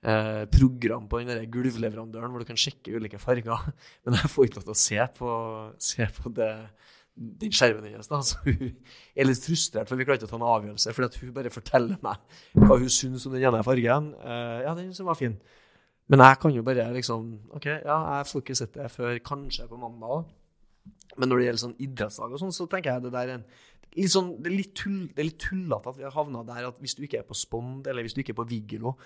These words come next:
så kan ikke du følge opp ungene dine. Eh, jeg er fotballtrener for datteren min, eh, som betyr at jeg er på treningene hver onsdag og setter ut kjegler og roper og styrer og heier på de her ungene og prøver å få dem til å ha det artig.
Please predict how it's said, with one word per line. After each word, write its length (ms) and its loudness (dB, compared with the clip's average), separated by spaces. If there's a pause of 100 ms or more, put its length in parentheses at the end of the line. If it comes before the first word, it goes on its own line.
(140)
så 160 -12
kan 80 6
ikke 140 -2
du 80 -12
følge 240 4
opp 100 -8
ungene 300 -2
dine. 160 4 (560)
Eh, 320 0
jeg 160 4
er 100 4
fotballtrener 480 -6
for 140 -10
datteren 260 -6
min, 100 -16 (520)
eh, 340 2
som 140 -2
betyr 240 -2
at 100 -2
jeg 180 0
er 80 -6
på 80 -6
treningene 520 -6
hver 180 -4
onsdag 560 -6
og 560 -4
setter 240 -2
ut 100 -8
kjegler 400 -8
og 680 -8 (260)
roper 420 4
og 60 4
styrer 320 0
og 140 -10
heier 340 -8
på 180 -8
de 120 -8
her 120 -8
ungene 440 -10
og 120 -10
prøver 280 -2
å 40 -12
få 140 -4
dem 180 -12
til 140 -6
å 140 -6
ha 60 4
det 140 -2
artig. 180 0